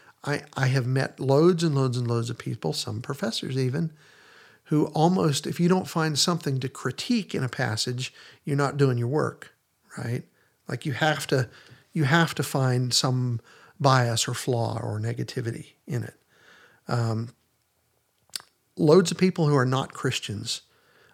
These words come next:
uh, who, and who are not trying to live the Christian life, um, interpret the Bible that way. Uh, they tend to view the Bible with something of a hostile int-, attitude or intent, as though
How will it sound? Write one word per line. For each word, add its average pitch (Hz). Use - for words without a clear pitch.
uh, 113
who, 143
and 127
who 117
are 113
not 135
trying 135
to 123
live 123
the 131
Christian -
life, 113
um, 113
interpret 139
the -
Bible 113
that -
way. -
Uh, 110
they 120
tend 131
to 123
view 131
the -
Bible 123
with 120
something 120
of 117
a 120
hostile 123
int-, 131
attitude 143
or 113
intent, 131
as 117
though 120